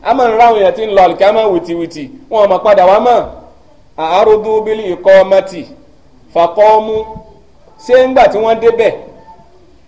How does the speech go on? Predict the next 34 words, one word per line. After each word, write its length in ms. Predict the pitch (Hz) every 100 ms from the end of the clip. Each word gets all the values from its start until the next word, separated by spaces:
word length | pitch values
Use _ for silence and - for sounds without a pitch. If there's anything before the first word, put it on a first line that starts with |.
| _ _ _ _ _ _ _ _ -
ṣé 80 | 226 185
nǹkan 380 | - 175 175 160
ìkùnà 320 | 147 156 151 151
àlejò 280 | 156 160 147
tí 60 | 156
wọ́n 140 | 185 180
fún 140 | 196 170
wọn 120 | 170
ló 100 | 196 196
fà 60 | 151
á 60 |
tí 100 | 160
wọ́n 180 | 160 127
fi 60 | 151
wá 160 | 160
mọ́? 120 | 170 165 - - _ _ _ _ _ _ _ _ _ - -
Ó 80 | 143
ní 100 | 175
fifty 260 | 175 170 180 160
years, 300 | 139 - - -
ó 80 | 151
ní 60 |
hundred 260 | 175 170 165
years, 320 | 156 131 101 -
ó 40 |
ní 80 | 170
five 140 | 196
hundred 240 | 170 165 160
years, 240 | 147 113
ó 60 | 160
ní 60 | 175
one 160 | 180 170
thousand 300 | 156 165 151
years. 320 | 135 110